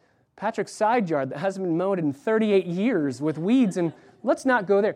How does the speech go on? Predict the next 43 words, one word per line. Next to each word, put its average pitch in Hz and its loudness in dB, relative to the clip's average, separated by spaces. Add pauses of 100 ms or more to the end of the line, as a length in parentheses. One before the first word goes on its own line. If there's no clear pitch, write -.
(120)
She - -2
doesn't 254 2
know. 226 0
She's 262 -2
just 143 -6
walking. 175 -2
We 135 -2
don't 139 -6
know 160 -4
how 185 -4
far 202 -2
she 202 -10
walked. 180 -4 (840)
We 156 -2
don't 240 2
know 240 4
why 131 0
she 143 -10
picked 156 -8
this 143 -8
field. 175 -6 (720)
We 220 2
don't 269 4
know 202 2
who 247 -2
was 196 0
working 247 0
in 240 0
that 254 -6
field. 269 -4
We 214 0
just 185 -8
know 156 0
that 131 -6
there 131 -8
are 185 0
workers. 254 -6
Why 202 -6
does 262 -4
she 269 -2
pick 254 -8
this 240 -6
one? 135 -8